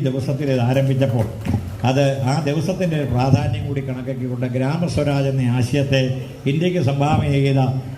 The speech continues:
ആ, രാഷ്ട്രപിതാവിൻ്റെ ഓർമ്മയെ തീർച്ചയായിട്ടും കാഞ്ഞിരപ്പള്ളിയുടെ മണ്ണിലും അടയാളപ്പെടുത്താനുള്ള ഒരു സംഭവമായി മാറണം. അത് നടക്കുമെന്നാണ് എൻ്റെ പ്രതീക്ഷ.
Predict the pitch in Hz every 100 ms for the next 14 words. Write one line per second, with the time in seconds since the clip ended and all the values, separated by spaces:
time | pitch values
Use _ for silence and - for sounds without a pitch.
0 | - 135 127 120 123 120 139 147 131 123
1 | 127 127 123 120 131 131 135 135 120 107
2 | 127 117 117 113 107 - - - - 127
3 | 139 135 127 135 131 123 120 135 131 131
4 | - 110 113 135 147 120 120 117 120 117
5 | 117 117 113 120 110 113 - 107 131 127
6 | 120 117 107 113 123 139 - - - -
7 | 120 117 120 139 160 139 127 120 113 107
8 | 90 127 -